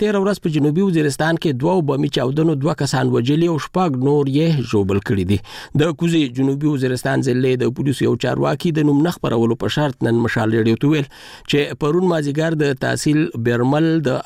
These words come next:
اعظم ورسک سیمې په بازار کې بمي چاودنې د مولانا اعجاز په نوم یو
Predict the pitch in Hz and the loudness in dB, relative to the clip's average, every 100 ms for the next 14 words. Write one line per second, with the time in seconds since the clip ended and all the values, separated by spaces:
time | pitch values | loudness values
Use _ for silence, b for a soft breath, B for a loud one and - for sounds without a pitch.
0 | 107 123 123 120 117 185 - 160 131 131 | -2 -2 -2 -2 -2 -4 -2 0 0 0
1 | 113 110 123 135 147 147 139 123 139 160 | -2 -2 0 -2 0 -2 0 0 0 0
2 | 160 151 151 139 - - - - 123 143 | 0 0 0 0 -4 -20 -6 -2 0 2
3 | 143 147 165 196 127 135 165 151 120 123 | 0 0 0 0 0 0 0 -2 -2 0
4 | 127 139 113 | 2 2 2